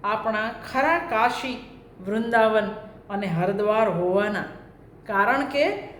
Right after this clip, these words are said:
આ પવિત્ર અણબોટ્યા સ્થળોની યાત્રા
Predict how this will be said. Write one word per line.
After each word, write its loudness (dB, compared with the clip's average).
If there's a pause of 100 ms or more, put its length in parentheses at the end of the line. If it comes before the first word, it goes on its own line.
(160)
આ 0
પવિત્ર -2
અણબોટ્યા 4
સ્થળોની -2
યાત્રા 0